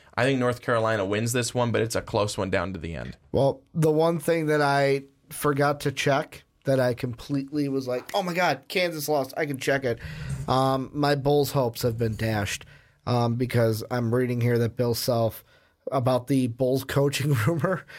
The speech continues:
Speaker 2: was like, "Well, I don't know where that came from," which I'm still holding on hope maybe that he could be the head coach over Jim Boylan, um, 'cause Jim Boylan's not the future.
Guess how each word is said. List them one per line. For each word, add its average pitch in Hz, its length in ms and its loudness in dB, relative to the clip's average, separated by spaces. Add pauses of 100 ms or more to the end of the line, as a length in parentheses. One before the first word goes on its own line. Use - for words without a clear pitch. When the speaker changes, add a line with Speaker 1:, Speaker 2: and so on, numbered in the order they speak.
(140)
Speaker 2:
was 147 200 4
like, 151 200 2
"Well, 147 120 2
I 220 160 2
don't 220 160 4
know 220 100 4
where 190 140 4
that 175 220 2
came 147 260 -4
from," 127 340 -4 (320)
which 143 220 2
I'm 143 120 4
still 175 360 2
holding 170 280 0
on 165 140 2
hope 139 320 2
maybe 139 240 0
that 131 160 -2
he 127 120 -4
could 127 120 -6
be 127 120 0
the 127 120 0
head 127 200 -2
coach 123 280 -2
over 120 420 0
Jim 120 280 -2
Boylan, 120 420 0 (360)
um, 117 560 -2
'cause 135 160 -4
Jim 135 180 -4
Boylan's 143 400 -4
not 147 140 -4
the 127 80 -2
future. 147 380 -4